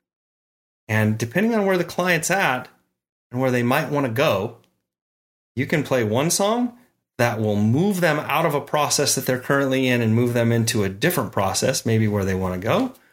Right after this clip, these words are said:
or you can support them in being exactly where they're at in that process and let them be in it for as long as they need to be. And that is up to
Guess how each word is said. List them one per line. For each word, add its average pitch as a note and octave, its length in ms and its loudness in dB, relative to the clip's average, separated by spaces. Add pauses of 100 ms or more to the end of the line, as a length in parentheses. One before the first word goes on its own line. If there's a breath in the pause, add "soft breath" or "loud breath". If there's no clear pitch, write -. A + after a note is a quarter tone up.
(340 soft breath)
or A#3 420 -2 (360 soft breath)
you D3+ 120 -2
can D3 180 -2
support G3+ 480 0
them B2 280 2
in B2 420 -2
being C3 380 0
exactly C#3 1040 -2
where C3+ 320 0
they're A2 200 -2
at A2+ 260 0
in G2+ 120 -2
that G2 180 -4
process G2+ 480 -2
and G#2 200 -6
let A2 220 -2
them G#2+ 360 0 (520 soft breath)
be C3 160 2
in D3 280 0
it A2 160 -4
for A2 280 -2
as G2 160 -2
long A2 440 0
as A#2 180 0
they G#2+ 120 2
need G2 240 -2
to - 60 -4
be. E2 260 -8 (580)
And G2 400 0 (360)
that A#2+ 280 2
is F#2 240 -2
up A2+ 280 -4
to G2 380 0